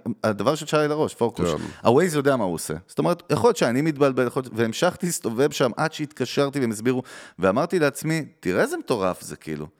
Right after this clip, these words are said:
Speaker 1: אתה יודע שאתה במקום הלא נכון, אתה כל כך סומך על ווייז שהוא יודע יותר טוב ממך",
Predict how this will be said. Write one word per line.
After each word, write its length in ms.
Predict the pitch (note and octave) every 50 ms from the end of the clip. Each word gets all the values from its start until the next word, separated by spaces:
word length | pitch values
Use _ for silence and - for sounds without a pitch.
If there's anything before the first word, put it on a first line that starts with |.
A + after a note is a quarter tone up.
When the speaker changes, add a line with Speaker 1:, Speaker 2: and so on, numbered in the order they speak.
| _ _ _ _ - -
Speaker 1:
אתה 160 | - - A#2
יודע 320 | A2+ A2+ A#2+ C3 G3 A#3
שאתה 160 | A#3 - A3+ F#3
במקום 260 | D3 - F3 E3+ E3
הלא 100 | D3+ C#3+
נכון, 280 | C3+ - - E3+ E3+
אתה 140 | D3 - A#2+
כל 140 | - - G2 -
כך 180 | - C3+ - -
סומך 340 | - A#3 A3+ G#3+ - C#3 E3
על 80 | C3 A#2+
ווייז 280 | A#2 C3+ D#3 D3+ C#3
שהוא 220 | - - - G#2 G#2
יודע 240 | G2 G2+ G2 C#3
יותר 240 | D3+ D3 D3 D#3+ D3 C#3+
טוב 220 | - D3 C3+ B2+
ממך", 300 | A2+ G2+ G2 - -